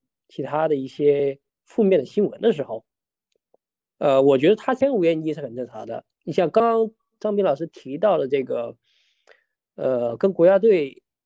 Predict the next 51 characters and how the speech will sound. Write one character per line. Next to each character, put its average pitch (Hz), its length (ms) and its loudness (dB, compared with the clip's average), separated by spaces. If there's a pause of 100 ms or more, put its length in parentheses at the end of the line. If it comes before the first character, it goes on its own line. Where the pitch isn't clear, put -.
签 240 180 -4
的 190 120 0
进 208 260 -4
队 311 180 -4
的 170 100 -6
这 123 40 -14
些 135 180 -4
选 120 200 -10
手， - 240 -16 (880)
对， 147 140 -2
现 220 200 0
在 131 560 0
我 131 160 -6
们 127 160 -4
来 185 80 -2
看 - 180 -10
看 160 340 -4
谢 - 160 -10
震 277 140 -8
业 302 180 -4
以 143 120 -6
后 170 240 -2
的 143 80 -2
发 151 160 -4
展 135 100 -8
情 127 180 -14
况 131 140 -6
嘛。 120 260 -10
因 202 100 2
为 214 100 6
谢 269 160 -2
震 285 160 0
业 226 160 4
从 160 240 -2
一 185 120 -4
八 233 260 -4
年 139 220 -2 (640)
就 202 100 2
是 180 80 0
阿 170 120 -4
迪 170 100 -2
达 135 120 -4
斯 185 280 -6
的， 160 140 -6 (400)
他 - 120 -2
之 214 120 -6
前 131 120 -6
是 151 80 -8
特 - 160 -8
步 233 240 -2
的， - 140 -12